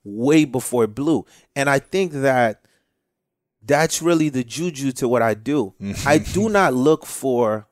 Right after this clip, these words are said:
Speaker 1: hype. Like, so we got two sides of it. We got the YouTube views, right? The Instagrams,
Speaker 2: Yeah.
Speaker 1: the boom, boom.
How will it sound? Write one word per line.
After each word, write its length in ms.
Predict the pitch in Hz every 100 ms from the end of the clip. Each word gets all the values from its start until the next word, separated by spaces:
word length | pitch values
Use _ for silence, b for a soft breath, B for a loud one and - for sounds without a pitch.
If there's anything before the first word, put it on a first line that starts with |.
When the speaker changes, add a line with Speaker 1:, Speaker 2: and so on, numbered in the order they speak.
| _
Speaker 1:
hype. 480 | - 131 101 _ - _ _ _ _ _ _ -
Like, 360 | 113 101 - _ _
so 180 | - 143
we 140 | 143 160
got 260 | 151 123
two 200 | - 202
sides 400 | 185 - 120 101
of 120 | 95 90
it. 120 | -
We 160 | 127
got 380 | 117 123 117 110 _ _ _ -
the 240 | 123 127
YouTube 500 | 151 196 - 156 117
views, 360 | 101 113 98 101
right? 260 | 113 123
The 160 | 120 139
Instagrams, 760 | 180 170 - 139 131 117 101
Speaker 2:
Yeah. 140 | 92 90
Speaker 1:
the 60 |
boom, 220 | 123 151
boom. 80 | 143